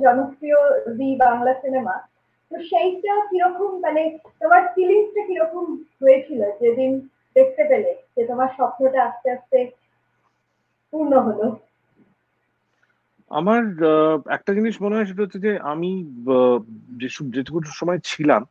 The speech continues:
Speaker 2: আমরা, আহ, খুব interesting আরেকটা কাজ করেছিলাম, সেটা হচ্ছে যে জি বাংলা cinema originals বলে। আহ, সেইটা,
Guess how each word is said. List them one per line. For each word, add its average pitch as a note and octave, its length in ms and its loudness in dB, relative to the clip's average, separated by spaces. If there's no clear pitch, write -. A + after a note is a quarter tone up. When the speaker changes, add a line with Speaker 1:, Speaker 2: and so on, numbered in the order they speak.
Speaker 2:
আমরা, D#3 380 2
আহ, B2 240 0
খুব F#3+ 220 -2
interesting F#3 720 -4
আরেকটা D3+ 360 -4
কাজ D3 280 0
করেছিলাম, D#3+ 440 -6
সেটা D3 220 -4
হচ্ছে D3+ 280 -4
যে C#3+ 200 -4
জি C3 220 -6
বাংলা C3+ 400 0
cinema C#3 300 -4
originals C3 560 -2
বলে। G#2+ 180 -2
আহ, - 300 -10
সেইটা, D3 540 2